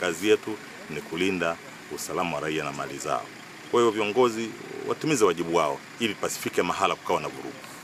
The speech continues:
Tumepewa na wanakijiji wa Zegero kama, eh, ukubwa wa hekta hamsini. Eh, na tayari tumeshamilikishwa. Lakini kwetu ni eneo muhimu sana kwa ajili ya medani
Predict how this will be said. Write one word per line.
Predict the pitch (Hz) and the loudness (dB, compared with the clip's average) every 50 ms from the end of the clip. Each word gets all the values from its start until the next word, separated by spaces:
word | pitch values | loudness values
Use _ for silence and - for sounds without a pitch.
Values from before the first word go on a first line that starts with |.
| - | -10
Tumepewa | 82 80 82 82 78 - - 95 92 87 87 85 | -6 -4 -2 -2 -2 0 2 4 6 6 6 6
na | 78 80 78 | 4 4 2
wanakijiji | 78 76 76 76 73 - - 80 85 80 80 80 | 2 2 2 0 -2 -4 -6 -8 -6 -4 0 2
wa | 78 76 71 | 2 2 2
Zegero | 69 73 73 76 80 85 80 80 76 - - - - - | 0 -2 -2 0 2 4 4 4 2 0 -4 -10 -6 -4
kama, | 85 82 80 80 76 73 73 71 71 71 - - - - - - - - - - - - - - - - - - - - - 78 73 | -2 0 0 0 0 2 0 0 -2 -4 -8 -12 -16 -16 -16 -16 -16 -16 -16 -16 -16 -16 -16 -16 -16 -16 -16 -18 -18 -16 -12 -8 -6
eh, | 73 73 73 73 73 73 | -4 -2 -2 0 0 -2
ukubwa | 71 69 - - - 85 82 | -2 -4 -6 -6 0 2 2
wa | 78 | 2
hekta | - 87 82 - - - 80 | 2 2 -2 -4 -2 -4 -4
hamsini. | 71 67 65 - - - 87 78 65 58 57 - - - - - - - - - - - - - - - - - - - - - - - - - - - - 73 | -4 -4 -4 -4 -4 -4 -4 -4 -4 -6 -10 -12 -14 -16 -16 -16 -16 -16 -16 -16 -16 -16 -18 -16 -16 -16 -18 -18 -18 -18 -18 -18 -18 -18 -18 -18 -16 -14 -10 -8
Eh, | 69 73 73 73 | -6 -6 -6 -6
na | 76 73 | -6 -6
tayari | - - 82 85 87 85 - | -2 2 2 4 4 2 0
tumeshamilikishwa. | - 78 80 80 82 80 73 - - - - 78 78 73 73 - - 85 76 - - - - - - - - - - - - - - - - - - - - - - - - - - | -2 -4 -4 -2 -2 -4 -4 -6 -8 -12 -8 -6 -4 -4 -4 -4 -4 -6 -6 -6 -6 -8 -10 -10 -12 -16 -16 -16 -16 -16 -16 -16 -16 -16 -16 -16 -16 -16 -16 -16 -16 -16 -12 -8 -8
Lakini | 76 - - 101 92 90 82 | -6 -2 0 2 2 2 2
kwetu | - - 113 113 - - - 107 | 6 6 6 6 6 4 0 0
ni | 98 90 87 | 2 2 2
eneo | 82 82 85 87 85 | 2 2 4 4 4
muhimu | 82 80 78 85 85 80 | 4 2 0 -2 -2 -4
sana | - - 82 80 78 78 | -2 -2 0 0 0 -2
kwa | - - 80 78 | -2 -2 -2 -2
ajili | 73 69 71 73 71 71 71 | -2 -2 -4 -4 -4 -2 -2
ya | 69 69 | -2 -2
medani | 69 71 71 80 82 82 78 76 73 71 71 | -4 -4 -2 2 2 2 2 0 -4 -6 -8